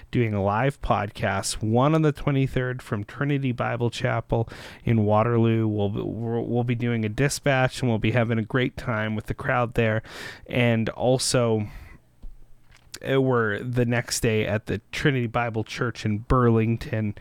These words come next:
Ontario. So we really look forward to seeing you.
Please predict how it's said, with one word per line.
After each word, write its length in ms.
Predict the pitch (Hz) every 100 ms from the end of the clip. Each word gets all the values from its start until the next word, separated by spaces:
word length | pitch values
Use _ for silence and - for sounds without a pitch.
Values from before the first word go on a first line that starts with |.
| - - - -
Ontario. 760 | 113 110 - 120 107 107 98
So 340 | 98 - 101 92 - - - -
we 100 | 120
really 360 | 113 135 147
look 200 | 143 131
forward 300 | - 131 113
to 160 | 101 95
seeing 400 | - 123 113 113
you. 420 | 110 107 104 101